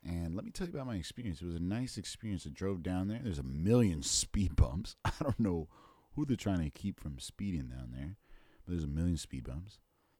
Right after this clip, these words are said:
Um, it took us, like, ten minutes to get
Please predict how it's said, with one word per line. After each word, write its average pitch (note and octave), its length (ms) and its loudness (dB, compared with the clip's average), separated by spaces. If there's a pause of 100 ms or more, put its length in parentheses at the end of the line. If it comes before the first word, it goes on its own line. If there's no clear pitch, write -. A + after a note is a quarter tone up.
(240)
Um, D2 380 -2 (720)
it - 80 -20
took F2 140 -8
us, D#2+ 100 -6
like, D2 200 -8
ten E2+ 180 -4
minutes C#2+ 260 -4
to - 80 -14
get - 140 -12